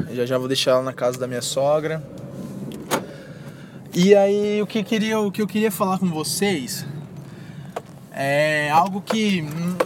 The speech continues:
nunca vai acabar, que é a concorrência no mercado de trabalho. No mercado em geral, não só por vaga nem nada. Hoje, hoje o meu foco,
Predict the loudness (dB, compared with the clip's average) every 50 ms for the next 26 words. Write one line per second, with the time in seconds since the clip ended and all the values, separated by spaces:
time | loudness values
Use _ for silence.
0 | -2 0 0 0 0 0 -2 -4 -2 2 2 2 2 2 2 0 0 0 2 -2
1 | -2 -2 -4 -10 -14 -16 -16 -16 -16 -14 -6 -4 -2 -2 2 2 2 2 4 4
2 | 2 2 2 2 2 2 0 0 0 2 2 4 2 2 0 0 0 0 2 2
3 | 0 -2 -6 -4 0 2 2 2 2 -2 -4 -6 -8 -10 -10 -10 -12 -12 -14 -14
4 | -14 -14 -14 -14 -14 -12 -12 -12 -12 -12 -14 -14 -14 -14 -12 -10 -10 -10 -8 -4
5 | -2 0 2 2 2 2 2 0 0 2 2 2 2 0 0 -2 -4 -4 -4 -4
6 | -6 -6 -6 -4 -4 -4 -2 -2 -4 -4 -4 -6 -4 -4 -2 2 4 4 4 2
7 | -2 -6 -6 -4 -4 -4 -4 -6 -6 -6 -4 -4 -4 -4 -2 -2 -2 -2 0 0
8 | 0 0 0 -2 2 6 8 8 8 8 4